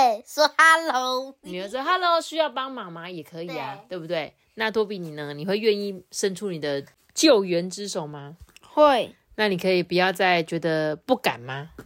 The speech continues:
Speaker 1: 可以。
Speaker 2: 好。<laughs> 就是我觉得我们可以试着帮助需要帮助的人，就是呢，我们尽我们所能，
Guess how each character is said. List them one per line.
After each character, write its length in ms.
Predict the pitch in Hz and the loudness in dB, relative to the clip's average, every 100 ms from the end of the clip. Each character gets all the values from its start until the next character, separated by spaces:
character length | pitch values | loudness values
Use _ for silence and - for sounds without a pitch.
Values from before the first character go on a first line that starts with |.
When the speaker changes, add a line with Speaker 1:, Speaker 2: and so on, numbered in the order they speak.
| _ _ _ _ - | _ _ _ _ -12
Speaker 1:
可 340 | - - 233 247 185 | -6 4 4 4 0
以。 320 | 254 214 185 | -4 -4 -4
Speaker 2:
好。 220 | - - 170 - - - - | -8 -2 0 0 -2 -4 4
<laughs> 800 | 302 247 - 370 302 277 311 302 349 | 4 4 0 -4 -4 -2 -2 0 8
就 80 | |
是 80 | 370 | 10
我 100 | 339 | 10
觉 80 | 247 | 8
得 60 | 302 | 6
我 40 | |
们 80 | 233 | 4
可 100 | 247 | 8
以 120 | 240 | 8
试 180 | - 240 | 8 2
着 140 | 185 | 0
帮 260 | 175 180 180 | 2 0 0
助 320 | 185 185 165 _ | 0 0 -2 _
需 220 | - - | -10 4
要 160 | 214 220 | 6 6
帮 240 | 202 185 | 2 -4
助 140 | 185 170 | -4 -4
的 120 | 135 | -6
人， 220 | 123 - - _ - | -10 -14 -16 _ -2
就 160 | 190 | 0
是 160 | 185 196 | 0 0
呢， 260 | 175 156 | 0 -2
我 100 | 151 | -4
们 140 | 156 160 | -4 -4
尽 200 | 214 185 | -2 -2
我 60 | |
们 140 | 143 143 | -2 -6
所 240 | - 135 | -6 -8
能， 280 | 131 127 131 | -8 -10 -12